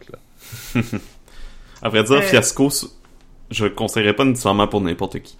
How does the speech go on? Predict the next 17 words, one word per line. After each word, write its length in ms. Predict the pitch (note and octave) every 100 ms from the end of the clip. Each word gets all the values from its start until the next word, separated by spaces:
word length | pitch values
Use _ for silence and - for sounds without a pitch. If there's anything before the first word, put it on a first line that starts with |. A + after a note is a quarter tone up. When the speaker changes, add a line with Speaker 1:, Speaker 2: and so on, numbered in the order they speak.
| -
Speaker 2:
mais 100 | -
bon. 140 | G2 G2+ - - - - - - -
Speaker 3:
Mais 80 | A3+
je 80 | B3
le 100 | B3
conseillerais 400 | B3 B3 A3+ A3+
pas 100 | D4+
pour 140 | C#4+
quelqu'un 280 | - G#3 A#3
qui 100 | B3+
a 60 | G3
jamais 500 | G3 F#3+ G#3 G#3+ G#3
fait 160 | G3 A#3+
de 160 | G#3
jeu 160 | F3+ F#3
de 60 | E3+
rôle. 320 | E3+ -